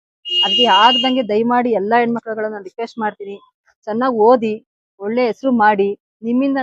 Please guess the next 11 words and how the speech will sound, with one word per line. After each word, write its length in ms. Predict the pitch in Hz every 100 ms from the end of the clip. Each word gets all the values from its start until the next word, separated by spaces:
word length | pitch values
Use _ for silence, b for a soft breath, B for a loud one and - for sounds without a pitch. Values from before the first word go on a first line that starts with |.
| 240
ನಾಲ್ಕು 220 | 220 214
ಜನಕ್ಕೆ 220 | 220 226 247
ಸಹಾಯ 260 | 190 208 220
ಆಗುವಂತ 260 | 220 220 214 202
ಕೆಲ್ಸಗಳನ್ನ 400 | 196 214 226 233
ಸೊಸೈಟಿನಲ್ಲಿ 520 | 180 220 214 208 190 180
ಮಾಡಿ, 200 | 190 175 185 _ _ _ _ 175
ಧೈರ್ಯ 240 | 233 269 277
ತಂದ್ಕೊಳ್ಳಿ. 400 | 254 240 208 202 233 _ _ _ 220
ನಿಮ್ಗೆ 340 | 254 285 285 311 269
ಯಾರಾದ್ರೂ 420 | 233 262 262 262